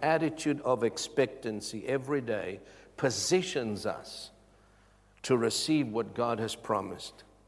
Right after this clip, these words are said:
And I concluded my message last Sunday by quoting Isaiah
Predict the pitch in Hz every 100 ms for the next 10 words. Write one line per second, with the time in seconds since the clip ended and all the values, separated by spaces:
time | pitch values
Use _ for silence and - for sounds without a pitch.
0 | _ _ _ - - - - 127 131 131
1 | 139 135 127 - 170 160 139 113 117 117
2 | 131 131 - 117 117 117 113 - 117 113
3 | 110 107 - 104 - - 131 131 135 131
4 | 101 104 95 - 135 151 165